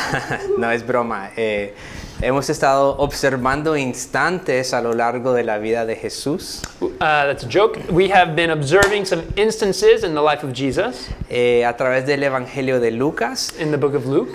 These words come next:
Speaker 1: donde vemos a Jesús participando en momentos relacionales que son muy clave alrededor de una mesa.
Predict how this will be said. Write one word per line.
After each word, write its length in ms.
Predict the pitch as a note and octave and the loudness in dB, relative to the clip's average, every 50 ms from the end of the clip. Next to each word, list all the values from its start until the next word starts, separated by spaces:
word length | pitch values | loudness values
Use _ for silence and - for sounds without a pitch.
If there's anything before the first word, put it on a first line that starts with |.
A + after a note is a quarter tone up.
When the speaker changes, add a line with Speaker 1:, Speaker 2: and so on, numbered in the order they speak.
| - - - | -12 -10 -4
Speaker 1:
donde 300 | B2 C3+ C3+ C3 C3 C3+ | -2 -2 0 2 4 4
vemos 340 | C3+ C#3 D3 D#3+ F3 E3 - | 4 4 2 2 0 -2 0
a 80 | F3+ D#3 | 0 0
Jesús 380 | D#3 D3+ C#3 - - E3+ E3 | 0 0 0 0 0 -2 -2
participando 1120 | E3+ - C#3+ C3+ - - C#3 - - - C3 - C3 C3+ C#3+ D3+ D3+ D#3 D#3 D#3 D3+ C#3+ C3 | 0 -2 -2 -2 -2 -4 -6 -4 -4 -4 -2 0 0 0 0 0 0 0 2 2 2 2 2
en 500 | A#2 A#2 A#2+ A#2 A2+ A2+ A2 G#2+ G#2+ G#2 A2+ | 0 -2 -2 -4 -4 -4 -6 -6 -8 -8 -6
momentos 640 | B2 A#2+ A#2+ B2 B2+ C3+ D3+ D3 D3 - C#3+ C3 | -4 -2 -2 0 0 0 -2 0 -2 -2 -2 0
relacionales 1040 | C3+ C3+ B2 A#2+ A#2 - - B2+ A#2 A#2 C3 D3+ E3+ E3 E3+ E3 D#3+ D#3 - - - | 0 0 0 0 -2 -2 -2 -4 -2 0 0 0 0 2 2 0 0 0 -2 -6 -6
que 160 | - C3 B2 | -4 -4 -4
son 200 | - - C3+ C#3 | -2 -4 -4 -2
muy 160 | D3 D3 C#3+ | -2 -2 -2
clave 380 | D3 - D3+ D#3 C#3+ C3 B2 B2 | -2 0 0 2 2 2 2 0
alrededor 440 | B2 A#2+ B2 A#2 A2+ A#2 A#2 A2 A2+ | 0 0 0 0 2 0 0 0 -2
de 80 | A#2 | -4
una 160 | A2 A2 A2+ | -4 -4 -4
mesa. 340 | B2+ D#3 F3+ E3 - - A2+ | -6 -6 -6 -6 -6 -6 -6